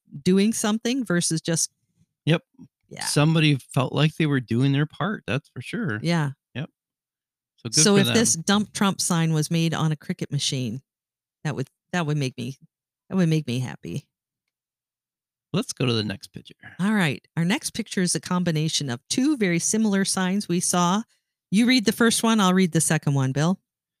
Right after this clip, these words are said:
Speaker 2: The first one says, "Nah."
Speaker 1: And the second one says, "Nope." <laughs>
Speaker 2: It says, "Nope, vote for Hope." <laughs> That's what
Speaker 1: "Nope,
Speaker 2: it says.
Speaker 1: vote for Hope." So both signs are in favor of Joe Biden.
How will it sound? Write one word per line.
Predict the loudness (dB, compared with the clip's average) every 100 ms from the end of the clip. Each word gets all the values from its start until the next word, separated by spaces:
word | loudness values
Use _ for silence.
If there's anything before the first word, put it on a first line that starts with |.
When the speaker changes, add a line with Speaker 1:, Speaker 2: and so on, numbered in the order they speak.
| _ _ -8
Speaker 2:
The | -2
first | 0 0 0
one | 0
says, | 0 2 0 0 0
"Nah." | 2 4 6 6 6 4 2 -4 _ _ _ _ -6
Speaker 1:
And | -2
the | 0
second | 0 0 0
one | 0
says, | -2 -2
"Nope." | 0 0 0 -2 -10 _ _ -20 -20 _ _ -10
<laughs> | -6 -6 -6 -8 -8 -8 -10 _ _ _ -4
Speaker 2:
It |
says, | -2 0 0 0
"Nope, | 0 0 0
vote | -6 -2 0 0
for | -2 -2
Hope." | 0 -2 -4 -12
<laughs> | -2
That's | 0 2
what | 2
Speaker 1:
"Nope, | 2 2
Speaker 2:
it |
says. | 0 0 0 0
Speaker 1:
vote | -2 -2 -2
for | 0
Hope." | 2 0 -4 -14 _ _ _ _
So | 2 4
both | 4 4 4
signs | 2 4 4 2 -2
are | -2 2 2 2 2
in | 0 0
favor | 2 0 2
of | 0 0
Joe | 0
Biden. | 0 -2 -4 -6 -8